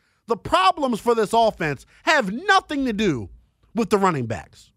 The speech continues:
And if anybody thought that, I'm sorry. You're foolish. That's as politely as I can put it.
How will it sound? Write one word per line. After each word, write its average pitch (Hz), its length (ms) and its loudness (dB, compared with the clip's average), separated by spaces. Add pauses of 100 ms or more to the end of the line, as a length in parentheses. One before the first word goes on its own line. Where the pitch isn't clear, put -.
(580)
And 262 100 0
if 233 100 0
anybody 320 320 2
thought 254 340 0
that, 143 300 -4 (1200)
I'm 208 140 2
sorry. 139 480 0 (920)
You're 196 160 2
foolish. - 580 -2 (560)
That's 208 200 0
as 143 120 -6
politely 185 460 6
as 175 80 0
I 175 100 4
can 131 140 -8
put 113 200 -6
it. - 100 -20